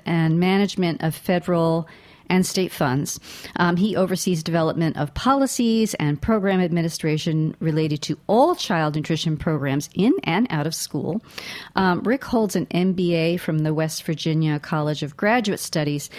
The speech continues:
and as you, you will hear, you know, really runs his shop with the kind of big picture command perspective one expects from a private sector C E O. So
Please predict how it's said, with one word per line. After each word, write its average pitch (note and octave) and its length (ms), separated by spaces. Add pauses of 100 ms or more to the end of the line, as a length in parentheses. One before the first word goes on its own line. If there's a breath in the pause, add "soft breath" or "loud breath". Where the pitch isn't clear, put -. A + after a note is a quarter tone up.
(300 loud breath)
and A3 160
as B3+ 240
you, C#4+ 360 (100)
you A#3+ 200
will A#3+ 100
hear, G#3+ 600
you A#3 100
know, G#3+ 120
really A#3+ 340
runs G3 340
his F3+ 140
shop - 500
with E3+ 140
the D#3+ 100
kind D#3+ 320
of D3 180
big D#3+ 280
picture D#3 420
command A#3 480
perspective D3+ 560
one C3+ 180
expects - 500
from C#3+ 340 (460 loud breath)
a E3 120
private - 400
sector - 380
C - 380
E - 60
O. G3 160 (920)
So A#3 360